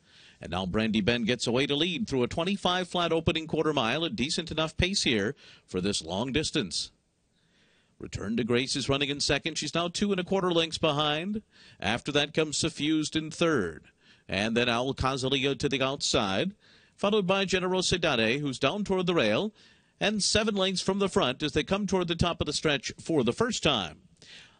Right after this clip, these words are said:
Aknaha is last of them all, and she's about nine lengths off the lead.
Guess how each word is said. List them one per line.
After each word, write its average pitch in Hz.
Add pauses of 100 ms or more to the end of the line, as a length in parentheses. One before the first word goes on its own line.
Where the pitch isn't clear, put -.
Aknaha 110 (180)
is 87
last 131
of 127
them 110
all, 143 (240)
and 127
she's 185
about 156
nine 175
lengths 120
off 110
the 131
lead. 90